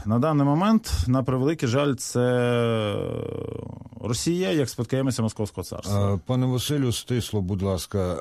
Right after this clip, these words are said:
Speaker 2: е, за кордоном і в яких країнах превалює деяка версія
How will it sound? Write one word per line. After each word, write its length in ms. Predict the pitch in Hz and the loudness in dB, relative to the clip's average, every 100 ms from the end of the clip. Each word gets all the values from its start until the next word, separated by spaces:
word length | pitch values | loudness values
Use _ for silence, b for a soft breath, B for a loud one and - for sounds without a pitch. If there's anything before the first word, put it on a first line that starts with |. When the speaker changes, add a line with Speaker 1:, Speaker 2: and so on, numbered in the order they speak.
| 62 | -4
Speaker 2:
е, 140 | 98 95 | -2 0
за 240 | 82 117 | 0 -2
кордоном 760 | 117 120 110 92 151 131 107 104 | 0 -2 -2 0 0 2 2 0
і 120 | - 107 | -2 0
в 80 | |
яких 380 | 113 110 127 117 | 0 0 -2 -4
країнах 460 | - 120 131 120 - | -2 -2 0 0 -2
превалює 640 | - 101 101 104 113 107 | -4 -2 0 0 2 0
деяка 580 | 87 95 98 95 - 92 | 0 0 0 -2 -2 -2
версія 480 | 78 87 87 - | -2 -2 -4 -6